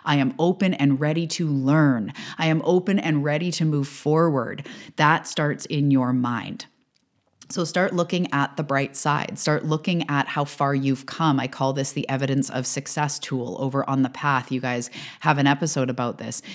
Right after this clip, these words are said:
The evidence of success tool, where we look at, "Holy crap, I have overcome a lot. I have moved forward." There's things that you used to struggle with that you don't struggle with anymore. Sink into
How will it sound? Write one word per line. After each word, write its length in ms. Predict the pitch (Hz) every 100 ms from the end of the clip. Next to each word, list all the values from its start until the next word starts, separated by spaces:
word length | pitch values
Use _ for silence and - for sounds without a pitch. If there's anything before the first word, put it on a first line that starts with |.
| -
The 180 | 165 156
evidence 440 | 151 151 151 147
of 200 | - 135
success 560 | 131 143 - - 160 160
tool, 400 | - 135 101 87 - -
where 200 | - 151
we 220 | 143 147 147
look 380 | 135 156 175 -
at, 340 | 139 123 135 -
"Holy 320 | - 226 202
crap, 480 | - - 202 147 -
I 140 | 151 170
have 340 | - 156 170
overcome 480 | 151 127 120 - 117
a 80 | 110
lot. 360 | 95 - - - - -
I 160 | 151
have 480 | 160 - 156 185 175
moved 220 | 151 131
forward." 580 | - - 120 110 62 - - - -
There's 300 | 170 160 -
things 260 | 170 175 180
that 100 | -
you 100 | 160
used 240 | 156 -
to 60 | 147
struggle 420 | - 156 180 175
with 220 | 147 143
that 100 | -
you 80 | 143
don't 240 | 147 147
struggle 380 | - 143 196 233
with 180 | 135 127
anymore. 480 | 123 123 127 104 139
Sink 440 | - 175 190 -
into 380 | 170 170 160 160